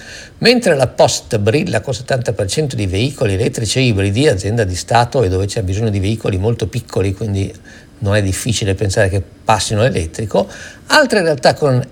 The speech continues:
come la S N C F mostrano percentuali più basse. Nel settore delle telecomunicazioni,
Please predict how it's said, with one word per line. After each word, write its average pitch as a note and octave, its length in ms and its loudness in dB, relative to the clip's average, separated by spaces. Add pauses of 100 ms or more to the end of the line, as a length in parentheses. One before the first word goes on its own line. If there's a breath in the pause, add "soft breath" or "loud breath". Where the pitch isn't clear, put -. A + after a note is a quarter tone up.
(200)
come C3 220 2
la A2+ 180 2
S E3 220 2
N D3 100 4
C C#3+ 280 4
F - 160 -4
mostrano D3 380 0
percentuali C#3 720 2
più C3+ 160 -2
basse. G2+ 540 2
Nel A2 220 0
settore G3 400 0
delle A2 160 0
telecomunicazioni, G#2 1000 -2